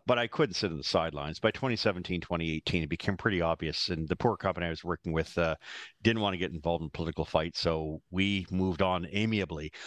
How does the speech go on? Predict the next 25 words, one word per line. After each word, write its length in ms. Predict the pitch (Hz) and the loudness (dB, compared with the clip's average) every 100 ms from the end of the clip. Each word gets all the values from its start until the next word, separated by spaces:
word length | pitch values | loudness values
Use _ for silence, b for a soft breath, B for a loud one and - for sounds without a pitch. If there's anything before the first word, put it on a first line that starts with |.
| B B - | B B 0
I 240 | 92 101 - | 2 2 -4
came 220 | - 98 | -2 0
back 200 | 87 87 - | 0 -2 -4
to 80 | |
pursue 380 | - 85 - 90 | -6 -2 0 0
my 140 | 82 76 | 0 -2
passion, 560 | - 85 82 - 73 - B B B B | -2 -2 -2 -6 -8 -10 B B B B
uh, 280 | 85 82 85 | 0 2 0
which 180 | 131 196 | 2 2
is 120 | 127 | 2
self-funded, 520 | 156 - 123 107 76 | 0 0 -2 0 -2
by 120 | 73 | -2
the 120 | 69 | -4
way. 240 | 67 - 92 _ | -6 -8 -10 _
Full 200 | - 165 | 0 2
disclosure, 500 | 147 127 85 80 113 | 2 0 0 0 2
I 60 | 117 | 2
have 400 | 113 120 107 104 - | 2 0 0 -4 -2
an 100 | 90 | 0
M 160 | 85 | 0
P 120 | 85 | -2
pension, 420 | 82 80 76 - - - | -2 -2 -4 -8 -10 0
a 40 | 127 | 0
golden-plated 880 | 117 135 139 120 92 - 76 67 | 4 2 2 0 -2 -2 -2 -4
pension, 400 | - 78 71 67 | -4 -4 -2 -8